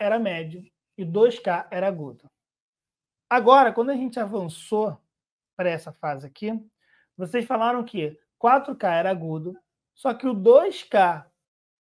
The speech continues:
que antes tinha sido agudo, virou médio agudo.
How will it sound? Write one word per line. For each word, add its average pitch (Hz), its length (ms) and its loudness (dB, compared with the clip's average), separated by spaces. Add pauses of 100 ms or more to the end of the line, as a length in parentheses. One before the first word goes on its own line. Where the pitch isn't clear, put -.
que 208 160 -2
antes 269 400 -4
tinha 240 240 -6
sido 160 420 -8
agudo, 151 580 -2 (400)
virou 190 240 0
médio 240 320 0
agudo. 202 460 0